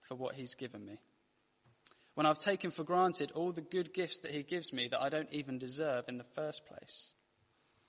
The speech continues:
And we can all do that. We can all act selfishly with what we've been given, almost like saying to God, "Yep, God, I'll take your gifts, but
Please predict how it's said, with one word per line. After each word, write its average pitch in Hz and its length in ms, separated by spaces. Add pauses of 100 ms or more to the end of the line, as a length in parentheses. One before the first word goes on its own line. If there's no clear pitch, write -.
(180)
And 127 80
we 165 100
can 175 160
all 233 140
do 165 160
that. 123 240
We 147 80
can 170 160
all 196 160
act 151 220
selfishly 156 760 (500)
with 131 160
what 143 160
we've 143 160
been 135 180
given, 120 300
almost 147 640
like 131 240
saying 170 340
to 147 100
God, 143 260
"Yep, 165 320
God, 180 160
I'll 160 160
take 185 240
your 151 80
gifts, 156 380
but - 280